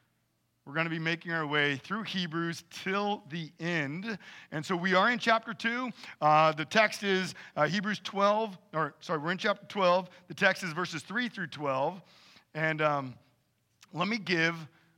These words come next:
a little bit of a recap, since it's been a while since we've been in here, just to make sure we're all understanding why this book was written, what is he accomplishing, and where are we at today. Um, so the last time we preached in Hebrews, we were in verses one and two,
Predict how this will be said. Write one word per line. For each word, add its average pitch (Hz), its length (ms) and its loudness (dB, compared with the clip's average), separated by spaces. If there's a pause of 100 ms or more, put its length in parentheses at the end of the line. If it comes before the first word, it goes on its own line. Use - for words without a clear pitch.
a 151 60 -4
little 156 280 0
bit 214 140 0
of 233 80 -2
a 247 40 4
recap, 180 640 0
since 170 220 -8
it's 170 100 -6
been 214 180 -2
a 190 60 -2
while 151 240 4
since 139 220 -12
we've 147 180 -4
been 151 220 0 (240)
in 190 160 -2
here, 143 320 -4 (160)
just 165 160 -10
to 202 60 -8
make 196 120 0
sure 180 220 -4
we're 151 160 0
all 180 180 4
understanding 156 580 -2 (400)
why 160 280 6
this 202 160 -4
book 160 180 -6
was 147 160 -4
written, 139 260 -6 (200)
what 160 320 -2
is 190 160 -2
he 190 100 2
accomplishing, 143 720 0 (180)
and 143 200 -6
where 151 140 2
are 156 40 0
we 151 180 0
at 135 220 0
today. 131 380 -4 (880)
Um, 139 260 -4 (240)
so - 160 -6
the 160 100 -2
last 180 500 -2
time 196 380 0 (560)
we 175 120 -8
preached 185 640 -8 (240)
in 185 140 -2
Hebrews, 160 420 -2
we 160 120 -2
were 165 100 2
in 151 80 -2
verses 156 340 -2
one 151 200 2
and 196 120 -4
two, 151 320 -2